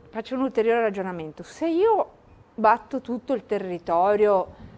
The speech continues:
della Murgia e non trovo delle aziende, eh, magari ne trovo, diciamo che due capanne sono finanziate, un'azienda ne prende, ne adotta una, un'azienda ne prende un'altra.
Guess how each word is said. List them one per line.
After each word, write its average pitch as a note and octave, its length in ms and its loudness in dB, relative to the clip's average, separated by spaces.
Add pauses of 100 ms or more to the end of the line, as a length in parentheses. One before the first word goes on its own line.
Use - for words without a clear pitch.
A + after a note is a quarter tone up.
(100)
della F3+ 280 0
Murgia G3 600 0
e G#3+ 120 -6
non A#3 380 0
trovo G3 520 6
delle F#3+ 260 0
aziende, F#3 840 2 (380)
eh, E3+ 800 -6 (120)
magari G3+ 380 4
ne B3 160 2
trovo, A#3+ 320 8
diciamo D4 380 0
che A#3 140 0
due D4 200 -2
capanne D#4+ 520 -2
sono C4+ 220 -2
finanziate, F#3+ 920 -2 (220)
un'azienda G#3 680 2
ne G#3 140 0
prende, F#3+ 360 -2
ne F#3 120 -2
adotta F#3 360 -2
una, A3+ 300 -2
un'azienda G3 480 -2
ne F#3+ 200 -4
prende E3+ 540 -8
un'altra. - 480 -20